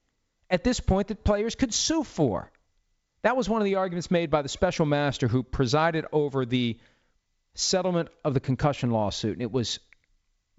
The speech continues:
five years ago this month that they finally settled it? Well, not finally. It took a little while after that to finally get it settled, but that was when they worked out the original compromise. The special master had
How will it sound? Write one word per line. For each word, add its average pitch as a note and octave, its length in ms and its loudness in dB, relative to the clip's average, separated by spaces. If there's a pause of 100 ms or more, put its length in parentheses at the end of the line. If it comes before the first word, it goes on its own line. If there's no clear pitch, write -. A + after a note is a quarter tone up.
five F#3+ 220 0
years G3+ 160 2
ago F#3+ 200 0
this F#3+ 200 -4
month F#3+ 340 -4 (120)
that D3+ 100 -6
they D#3 80 4
finally D#3+ 340 2
settled E3+ 340 0
it? F#3 160 -6 (760)
Well, C#3+ 280 0 (260)
not A#2+ 160 0
finally. A#2+ 440 2 (260)
It F3 140 0
took A3+ 120 0
a G#3 60 2
little F#3+ 200 0
while E3 240 0
after C#3+ 320 0
that F#2+ 300 -2 (160)
to C#3 80 4
finally C#3+ 340 2
get A2+ 140 0
it - 80 -8
settled, A#2 260 0
but A#2+ 120 -8
that D#3+ 140 0
was D#3 120 0
when D3 180 2
they C3+ 220 -2 (220)
worked D3 340 0
out C#3 260 2
the B2+ 140 2
original B2 440 0
compromise. F2+ 800 -2 (380)
The C#3 80 -2
special F#3 320 -2
master D#3+ 360 2
had A#2+ 300 0